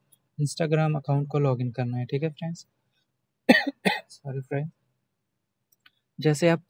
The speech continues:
Instagram account को login करेंगे तो आपको यहाँ पे, अ, Instagram में login होगा, उसके बाद थ्रेड ऐप को install करना है। वहाँ पे आपको ये वाला logo दिख जाएगा,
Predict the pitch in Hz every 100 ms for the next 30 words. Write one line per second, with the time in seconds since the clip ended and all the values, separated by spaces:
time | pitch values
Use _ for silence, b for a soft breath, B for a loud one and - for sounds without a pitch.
0 | - 151 170 151 151 147 139 143 143 147
1 | 135 127 143 143 135 135 135 135 139 127
2 | 127 - 135 127 127 127 143 180 _ _
3 | _ _ _ 143 131 143 - 151 135 -
4 | 143 135 135 139 135 131 135 135 131 160
5 | 185 - _ _ _ _ 147 - 151 156
6 | - 147 147 - 143 139 - 147 147 139
7 | - 135 131 135 135 135 165 - _ _
8 | _ - 139 143 165 - 156 143 - 151
9 | 147 139 139 143 143 131 127 135 135 135
10 | 139 135 160